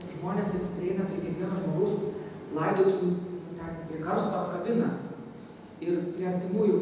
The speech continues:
Ir sako, būna taip, kad žmonės sako, "Ko tu čia dabar lendi kaip koks durnius?" Ir sako taip, kaip pavyzdžiui žmonės pasako, po to kokį mėnesį mane atmuša ir aš nebenoriu eiti prie tų žmonių.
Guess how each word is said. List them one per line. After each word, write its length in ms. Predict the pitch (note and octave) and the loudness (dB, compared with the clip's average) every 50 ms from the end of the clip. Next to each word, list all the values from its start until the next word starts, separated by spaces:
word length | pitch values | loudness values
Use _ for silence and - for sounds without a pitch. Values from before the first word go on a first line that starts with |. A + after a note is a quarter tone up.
| - - - - - - - - - - - - | 2 0 -4 -6 -6 -8 -8 -10 -12 -10 -6 -2
Ir 120 | F3 F3 | 0 2
sako, 460 | F3 F3 G3 G3+ G3+ G3+ G3+ G#3 G3 F#3 G3 G3 G3 - - - - - - - - - - - - - - - - - - | 2 2 2 2 2 0 0 0 0 0 -2 -2 -4 -6 -8 -10 -12 -14 -16 -16 -16 -16 -16 -16 -18 -18 -18 -18 -16 -6 -2
būna 240 | F3 F#3 F#3 F#3+ F3+ | 0 2 2 4 4
taip, 120 | F#3 F#3 F#3 F#3+ | 4 4 4 4
kad 120 | F3+ - | 2 2
žmonės 360 | D3+ D#3 F3 F3+ F3+ - - | 0 0 0 0 0 0 -2
sako, 280 | F#3 F3+ E3+ - - - | -2 -2 -2 -2 -2 0
"Ko 140 | F#3+ G3+ G#3 | 2 2 4
tu 80 | G#3 - | 4 4
čia 160 | G#3 F#3+ F#3 | 4 4 4
dabar 240 | E3+ F3+ F#3 F3 F3 | 4 4 4 2 2
lendi 240 | F3+ F3+ F3 F3 - | 2 4 4 6 6
kaip 140 | - - - | 6 4 4
koks 200 | - - - - | 2 0 0 0
durnius?" 400 | E3 F3 F3 E3 D3 C#3 - - - - A3+ - - - - - - - - - - - - - | 2 2 4 4 4 2 2 0 -2 -2 -4 -4 -4 -8 -10 -12 -14 -14 -14 -14 -14 -6 -2 2
Ir 100 | F#3 F3+ | 2 4
sako 360 | F3 - G#3 G3+ G#3+ G#3 G3 G#3+ | 4 4 4 4 4 4 6 6
taip, 160 | G#3 G3 G#3 | 6 6 6
kaip 120 | G#3 G#3+ G3+ | 6 6 6
pavyzdžiui 440 | G3 F#3+ G#3 G#3 F#3+ F#3 F3+ E3+ | 4 4 4 4 4 2 2 0
žmonės 360 | E3+ F3 F#3 G3 G3+ F#3+ G3 G3 | 0 0 0 0 0 0 0 -2
pasako, 480 | F#3 F3+ - - F3 F#3+ G3+ G#3+ A3+ A3+ - - - - - - - | -2 -4 -4 -4 -4 -4 -2 -2 -4 -4 -4 -6 -8 -8 -8 -2 0
po 100 | F3+ F3+ | 2 4
to 100 | F#3 G3+ | 4 4
kokį 280 | G3 G3+ G#3 G#3 G3 F3+ | 4 4 6 6 6 6
mėnesį 440 | F3+ F#3 F#3 F#3 F#3+ F#3+ - - - | 6 6 6 6 6 4 4 0 0
mane 200 | F3 - F3 F3+ F3+ | -2 0 2 4 4
atmuša 340 | F3+ F#3 F#3+ G3 F#3+ G3 F#3+ | 4 4 4 2 2 2 2
ir 80 | F3+ F3+ | 2 2
aš 100 | F3+ F3+ | 2 2
nebenoriu 440 | F3+ F3 E3+ E3 E3+ G3 G3 F#3 D#3+ | 2 2 2 2 4 4 6 6 6
eiti 120 | - F3 E3+ | 6 6 4
prie 100 | D3 - | 2 2
tų 100 | D3 D3 C#3+ | 0 0 0
žmonių. 300 | C#3+ C#3+ C#3+ C#3+ C#3+ | 0 0 0 0 0